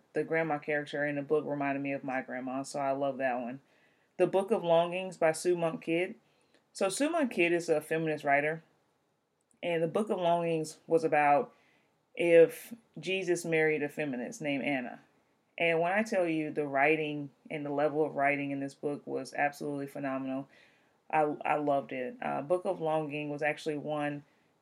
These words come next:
that, once again, that one I feel like took my soul as well, but it really touched me in a lot of ways because, um, it was such a strong, it was just strong writing surrounded around a woman. And so I actually really loved that one.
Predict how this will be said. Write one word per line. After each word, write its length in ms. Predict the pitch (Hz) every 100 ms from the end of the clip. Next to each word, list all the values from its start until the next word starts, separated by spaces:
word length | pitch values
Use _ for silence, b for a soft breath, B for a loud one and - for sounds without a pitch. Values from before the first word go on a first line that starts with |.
| _
that, 120 | 180
once 300 | 151 156 156
again, 360 | 160 160 151 147
that 220 | 151 139
one 140 | 147
I 120 | 143 143
feel 180 | 156
like 180 | 147 147
took 180 | - 151
my 140 | 147
soul 300 | - 151 147
as 100 | 143
well, 320 | 139 151 151 151
but 140 | 156
it 100 | 147
really 220 | 156 160
touched 320 | 160 165 160
me 100 | 156
in 60 | 147
a 80 | 139
lot 180 | 143 143
of 80 |
ways 480 | 139 143 143 139 -
because, 540 | - 147 147 147 147 - b b b
um, 180 | 151 143
it 140 | 160
was 100 | 147
such 200 | 165 160
a 60 | 156
strong, 720 | - 160 151 151 151 151 143 b b b b b _ - -
it 160 | 165
was 160 | 156 156
just 160 | 175
strong 400 | - - 175 170
writing 540 | 156 165 160 156 151 139 b b b b b _
surrounded 520 | - 180 165 165 165 156
around 440 | 151 151 151 147
a 100 | 147
woman. 540 | 143 151 143 127 - - _ -
And 100 | 160
so 320 | 165 151 143
I 120 | 147
actually 340 | 156 156 - 151
really 240 | 147 151
loved 280 | 139 143 139
that 200 | 139 127
one. 220 | 127 135